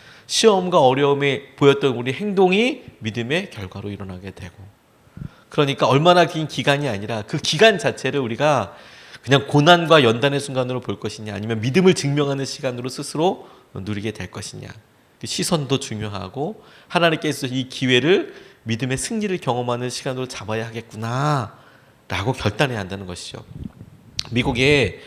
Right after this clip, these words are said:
어, 유명한 대학교 중에서, 어, 메리 앤, 윌리엄 앤 메리라는 대학이 있습니다. 이 대학이 하버드 대학에 이어서 천육백구십삼 년에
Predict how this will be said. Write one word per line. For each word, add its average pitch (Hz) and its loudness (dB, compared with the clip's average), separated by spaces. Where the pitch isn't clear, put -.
어, 98 -4
유명한 135 0
대학교 117 2
중에서, 110 -4
어, 101 -6
메리 123 4
앤, 127 -4
윌리엄 147 4
앤 135 0
메리라는 107 -2
대학이 101 -4
있습니다. 98 -8
이 110 -10
대학이 107 -4
하버드 165 2
대학에 120 2
이어서 104 -2
천육백구십삼 156 -6
년에 110 -6